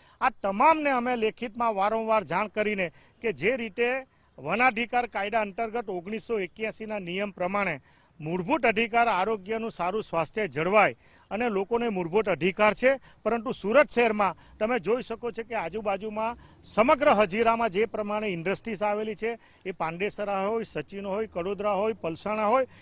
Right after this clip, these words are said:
કે ઉલ્પાની આજુબાજુના વિસ્તારમાં મોટા પ્રમાણે મેંગ્રુવના ઝાડો હતા અને મોટા પ્રમાણમાં સારા ઓક્સિજન આપતા ઝાડો હતા, પરંતુ આનો ચોક્કસ રીતે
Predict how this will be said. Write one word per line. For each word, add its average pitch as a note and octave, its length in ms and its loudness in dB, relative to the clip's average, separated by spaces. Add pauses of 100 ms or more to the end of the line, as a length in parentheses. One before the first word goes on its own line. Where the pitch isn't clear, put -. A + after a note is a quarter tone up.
(140)
કે A#3+ 80 -2
ઉલ્પાની B3+ 420 6
આજુબાજુના B3 560 6
વિસ્તારમાં B3 580 4
મોટા F#3+ 300 4
પ્રમાણે B3 440 0
મેંગ્રુવના G#3 560 0
ઝાડો E3+ 380 4
હતા A#3+ 320 4 (300)
અને A#3+ 140 0
મોટા G3 340 6
પ્રમાણમાં B3 600 4 (260)
સારા C4+ 580 4
ઓક્સિજન A#3 440 2
આપતા A3 260 4
ઝાડો F#3+ 340 6
હતા, E3+ 300 2 (220)
પરંતુ B3 440 8 (420)
આનો A3+ 420 4
ચોક્કસ B3 640 2
રીતે A#3 460 0